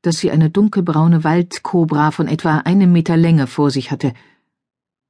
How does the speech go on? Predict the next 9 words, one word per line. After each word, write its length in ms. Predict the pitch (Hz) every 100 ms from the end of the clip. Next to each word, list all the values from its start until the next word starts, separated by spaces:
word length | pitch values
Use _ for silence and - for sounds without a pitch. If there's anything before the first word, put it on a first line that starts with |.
| _ _ _
Die 100 | 165
Schlange 300 | - 156 160
hatte 180 | 151 147
sich 200 | 143 -
lose 340 | 156 165 165
um 100 | 160
einen 260 | - 160 160
Ast 280 | 156 - -
geschlungen, 580 | 123 - 123 123 113